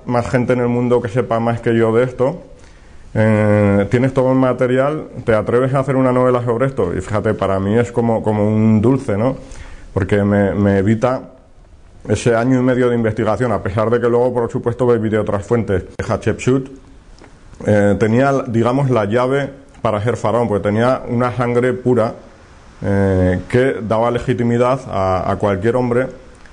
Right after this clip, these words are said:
para ser rey y faraón. Entonces, el, el cometido no era ser, eh, faraón de esta chica, era legitimar a su marido para que lo fuera.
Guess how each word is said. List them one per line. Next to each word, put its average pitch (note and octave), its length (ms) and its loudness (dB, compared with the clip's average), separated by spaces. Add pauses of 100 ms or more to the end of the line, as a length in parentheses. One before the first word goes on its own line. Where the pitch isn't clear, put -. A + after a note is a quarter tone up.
(160)
para G2+ 180 0
ser G2 240 -2
rey G2 320 0
y - 20 -2
faraón. F#2+ 480 -2 (360)
Entonces, A#2 420 0
el, G2+ 640 0 (380)
el G2+ 100 2
cometido A#2+ 680 0 (120)
no A#2+ 300 2
era B2 240 0
ser, A#2+ 440 -2
eh, G#2+ 240 -2
faraón G#2+ 580 -2 (260)
de G2+ 120 -4
esta G#2 280 -2
chica, F#2+ 320 -2 (260)
era C3 380 0 (180)
legitimar A2+ 720 -2
a A#2+ 80 -4
su B2 100 -6
marido G#2 420 0
para G2 220 -2
que G2 80 -2
lo G2 120 0
fuera. G2+ 340 -2